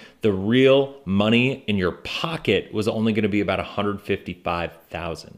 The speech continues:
right? Like, or a hundred fifty-ish thousand, a hundred fifty-five thousand. Yeah. And so, so when you, when you look at those numbers, this is my problem. It's all about expectation management, right? And, and this doesn't even account for the fact that a hundred fifty-five thousand dollars,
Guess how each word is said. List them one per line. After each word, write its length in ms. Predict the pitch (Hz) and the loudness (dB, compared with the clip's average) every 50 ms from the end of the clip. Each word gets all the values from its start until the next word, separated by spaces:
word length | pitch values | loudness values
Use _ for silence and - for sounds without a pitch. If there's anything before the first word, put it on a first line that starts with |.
| - - | -20 -10
right? 260 | 85 87 87 87 - | -6 -4 -4 -2 -2
Like, 240 | 101 92 - - - - - - - - _ _ _ _ - | -4 -6 -6 -8 -14 -20 -20 -20 -20 -20 _ _ _ _ -4
or 100 | 71 82 | -4 -2
a 60 | 78 | 0
hundred 240 | 98 110 98 90 - | 0 0 -2 0 0
fifty-ish 480 | 113 104 - - 92 90 82 - - | -2 -2 0 0 0 0 0 -2 -4
thousand, 320 | - 80 69 - - - - | -10 -10 -10 -10 -12 -8 -6
a 100 | 98 87 | -4 -2
hundred 280 | 95 123 123 120 107 | 0 0 0 0 0
fifty-five 480 | - 117 107 - 101 - 104 90 90 - | 0 0 0 0 -2 0 0 0 0 0
thousand. 320 | - - - - - - | -4 -8 -8 -10 -6 -4
Yeah. 180 | 101 101 92 - | -4 -4 -4 -4
And 120 | - 104 | -6 -4
so, 340 | - - 131 123 110 - - - - - - - | 0 2 2 2 2 0 -4 -10 -18 -20 -20 -6
so 340 | - - 151 139 131 131 - | 0 2 2 4 2 2 0
when 180 | 135 135 135 131 | 2 2 2 2
you, 100 | 127 - | 2 2
when 160 | 127 131 127 | 4 4 4
you 80 | 120 | 4
look 220 | 117 147 185 190 - | 4 4 4 2 2
at 80 | 185 - | 2 4
those 240 | 185 170 139 120 123 | 6 6 4 4 4
numbers, 480 | 127 143 143 113 95 87 87 87 - - - - _ _ | 2 2 4 4 2 2 2 -2 -6 -14 -20 -20 _ _
this 400 | - 101 98 104 123 131 131 - | -8 -4 2 2 4 4 2 0
is 120 | 135 120 107 | -2 -2 0
my 180 | 123 117 113 | 2 2 2
problem. 540 | 110 - 135 143 151 143 101 90 82 78 - - - _ _ - | 2 2 2 2 2 2 2 0 -2 -2 -6 -14 -20 _ _ -8
It's 160 | 123 117 - - | -6 -6 -4 0
all 200 | - 113 117 127 | 4 6 6 6
about 260 | 120 120 120 120 - - | 6 4 2 0 0 -2
expectation 720 | 113 - - - 117 101 - - 107 104 95 - 98 92 | -4 -4 -2 -2 -4 -4 -2 -2 -2 -2 0 0 -2 0
management, 480 | 95 107 113 101 85 - - 82 - - - | 0 0 0 0 -2 -4 -8 -10 -12 -10 -6
right? 320 | - 95 101 110 107 - - | -2 0 0 0 0 -2 -4
And, 220 | 110 107 104 98 - | -4 -2 -2 -2 -2
and 180 | 110 104 101 104 | -2 0 2 4
this 160 | 120 131 - | 2 2 2
doesn't 240 | - 135 117 110 117 | 0 -2 0 2 0
even 260 | 110 104 98 92 - - | 0 0 -2 -4 -6 -10
account 340 | 104 - - 113 131 123 - | -12 -8 -4 -4 -4 -4 -4
for 60 | 110 | -6
the 80 | 95 90 | -8 -4
fact 240 | - 98 92 - - | -4 -4 -4 -4 -4
that 100 | 87 85 | -6 -4
a 40 | |
hundred 260 | 85 - 110 104 92 - | -4 -4 -4 -4 -4 -4
fifty-five 480 | - 98 - - 87 - 87 87 - | -4 -4 -4 -6 -6 -4 -4 -2 -2
thousand 280 | - 92 95 85 90 87 | -2 -4 -4 -4 -4 -2
dollars, 360 | 90 98 107 101 95 90 - | -2 0 0 0 -2 -4 -6